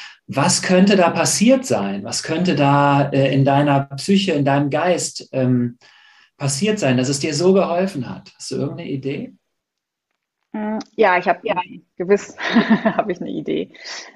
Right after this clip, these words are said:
Speaker 2: Ähm, also was sofort eingesetzt hat, war die absolute Entschleunigung. Also
Speaker 1: Mhm.
Speaker 2: sobald ich auf der Matte war und da diesen Videos, äh, gefolgt bin oder auch so irgendwie Übungen gemacht hab,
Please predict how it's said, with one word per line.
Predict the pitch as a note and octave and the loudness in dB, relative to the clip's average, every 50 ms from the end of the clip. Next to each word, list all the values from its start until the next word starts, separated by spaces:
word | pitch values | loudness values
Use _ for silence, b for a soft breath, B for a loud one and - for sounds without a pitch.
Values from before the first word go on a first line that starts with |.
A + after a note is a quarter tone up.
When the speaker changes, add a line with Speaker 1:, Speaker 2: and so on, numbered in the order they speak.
| B B - | B B 0
Speaker 2:
Ähm, | - E3+ E3+ E3+ E3+ F3 E3+ E3+ E3+ E3+ E3+ E3+ F3 - _ _ _ _ _ _ _ _ _ _ _ _ _ | 4 6 6 8 6 6 4 2 -2 -8 -12 -14 -16 -18 _ _ _ _ _ _ _ _ _ _ _ _ _
also | - G3+ F#3 G#3 F#3 | 0 0 0 0 0
was | G#3 G#3+ G#3 - | -2 -2 -2 -4
sofort | A3+ G#3 - - - - A3 G#3+ B3 D4 - - | -10 -10 -10 -12 -8 -2 0 0 0 0 -2 -4
eingesetzt | - A3+ A#3+ B3 B3 B3+ A3+ G#3+ G#3+ G#3+ - _ _ - | -6 -6 -6 -6 -10 -10 -8 -8 -8 -8 -8 _ _ -12
hat, | G#3+ G3+ - - - | -12 -12 -12 -12 -12
war | F#3 F#3 F#3 F#3 F#3 F#3 F#3 F#3 F#3 F#3 | -8 -6 -4 -2 -2 -2 -2 -2 -2 -4
die | F#3 - - - - | -6 -10 -10 -6 -4
absolute | - - - - - G3+ F#3 F3+ F3+ F3 F#3+ - | -6 -6 -6 -10 -14 -12 -10 -10 -10 -12 -12 -12
Entschleunigung. | - E3+ E3+ D#3+ - - - D#3+ D#3+ - - - - - - - - _ _ _ _ _ _ _ _ _ _ _ _ _ | -10 -10 -12 -12 -10 -8 -6 -4 -4 -4 -6 -6 -8 -8 -10 -10 -12 _ _ _ _ _ _ _ _ _ _ _ _ _
Also | - F3 F#3 | -16 -12 -10
Speaker 1:
Mhm. | F3 | -10
Speaker 2:
sobald | F3 - - F3+ F#3 A3 B3+ C4+ | -10 -6 -2 0 2 2 2 2
ich | A3+ G#3+ | 0 0
auf | G3 G3 - | -2 0 0
der | F#3+ E3+ | -2 0
Matte | F3 G3+ A#3+ A#3+ - C#4+ C4+ C4+ | 0 0 -2 -2 -2 -4 -2 0
war | A#3+ A3+ A3+ A3+ A3+ A3+ A3+ A3 - - | 2 2 4 4 4 2 2 0 -2 -4
und | - F3+ F#3 F#3 F#3 F#3 F#3+ F#3+ F3+ F3+ - - F3+ | -8 -8 -8 -8 -10 -12 -12 -12 -12 -12 -12 -12 -8
da | - F3 F3 F3 F3+ | -2 0 2 2 2
diesen | F3 F3 D#3+ E3 E3+ E3 F3 | 0 -2 -6 -8 -8 -6 -4
Videos, | A#3 B3+ A#3+ A3+ A3+ A3 G#3+ G#3+ G#3 G#3 - - | -2 -2 0 2 4 4 4 4 2 -2 -6 -8
äh, | - - - F#3 F#3+ F#3 F#3 F#3 F#3 - b b b b b b b b b - | -4 0 2 4 6 6 6 4 2 -2 b b b b b b b b b -6
gefolgt | G#3 - - G#3 G3+ G#3 A3 G#3+ - - - | -6 -2 2 4 6 6 4 2 -2 -4 0
bin | G#3 G3+ G3 G3+ G3+ G3+ G3 | 0 0 0 0 -4 -6 -6
oder | F#3+ E3+ - - - F#3 F3+ E3+ C3+ | -4 -4 -4 -4 -2 -2 0 0 0
auch | E3 F3+ | -2 -4
so | - - G#3+ G#3+ A3 G#3 | -6 -4 -2 0 0 0
irgendwie | - F#3+ G3 G3 F#3+ F3+ D3 | -2 -4 -6 -8 -8 -8 -6
Übungen | G3+ A3+ B3 A#3 A3+ G#3+ G3+ | -4 -4 -2 -2 -4 -4 -4
gemacht | G3 F#3+ F#3+ F3+ F#3+ - - - | -4 -2 -2 -2 -4 -4 -4 -4
hab, | F#3+ - - | -4 -4 -6